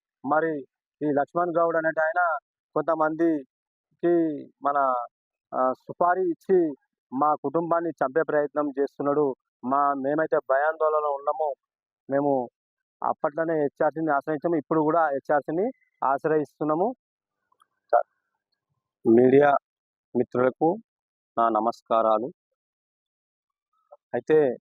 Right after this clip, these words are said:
రెండు వేల ఇరవై ఒకటి లోపట మేము మా పైన ఒక, మా గ్రామానికి చెందిన రౌడీ షీటర్ లక్ష్మణ్ గౌడ్ అనే వ్యక్తి మా బ్రదర్ గొల్ల రమేష్ పైన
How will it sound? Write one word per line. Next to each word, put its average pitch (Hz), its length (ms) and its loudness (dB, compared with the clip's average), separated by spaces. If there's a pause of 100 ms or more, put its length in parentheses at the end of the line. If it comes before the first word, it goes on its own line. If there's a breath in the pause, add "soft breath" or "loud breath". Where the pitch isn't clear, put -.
(120)
రెండు 127 180 2
వేల 147 180 4
ఇరవై 135 380 2
ఒకటి 135 300 -4
లోపట 120 360 0
మేము 127 420 -4 (1080)
మా 123 100 2
పైన 131 300 0
ఒక, 127 440 0 (1040)
మా 120 480 0 (240)
గ్రామానికి 135 540 -2
చెందిన 127 280 -2 (520)
రౌడీ 123 260 0
షీటర్ 127 400 -2 (280)
లక్ష్మణ్ 139 480 -2 (220)
గౌడ్ 147 240 2 (480)
అనే 135 160 2
వ్యక్తి 120 580 -2 (880)
మా 127 320 0 (120)
బ్రదర్ 127 360 0 (1000)
గొల్ల 135 280 0
రమేష్ 135 500 -2
పైన 131 320 0